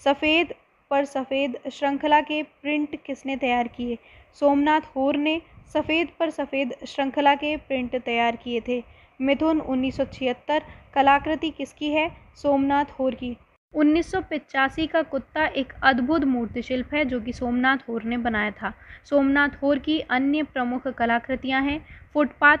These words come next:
पर सो रहा बच्चा, इसका माध्यम है लिनोकट, उन्नीस सौ छप्पन ईस्वी में बनाया गया था। ग्रुप मीटिंग, इसका माध्यम है वुड एंग्रेविंग, उन्नीस सौ तिरपन ईस्वी में बनाया गया था। माँ बच्चा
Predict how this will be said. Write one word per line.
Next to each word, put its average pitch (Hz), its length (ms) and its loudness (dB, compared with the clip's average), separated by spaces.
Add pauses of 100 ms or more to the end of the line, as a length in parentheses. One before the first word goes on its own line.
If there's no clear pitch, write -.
(120)
पर 330 120 2
सो 277 200 -4
रहा 254 220 2
बच्चा, 240 500 -4 (340)
इसका 262 240 -2
माध्यम 262 500 4
है 320 140 4
लिनोकट, 254 600 0 (140)
उन्नीस 247 280 -2
सौ 240 80 -16
छप्पन 277 440 -6
ईस्वी 240 300 -6
में 240 100 -2
बनाया 226 280 0
गया 202 180 0
था। 196 240 -8 (480)
ग्रुप 294 360 4
मीटिंग, 285 420 0 (180)
इसका 247 240 -4
माध्यम 240 460 2
है 311 200 2 (280)
वुड 277 240 4
एंग्रेविंग, 247 760 0
उन्नीस 233 280 -2
सौ 262 80 -2
तिरपन 254 500 -2
ईस्वी 240 260 -4
में 240 220 0
बनाया 214 280 0
गया 202 200 0
था। 208 280 -4 (380)
माँ 269 400 6
बच्चा 269 500 0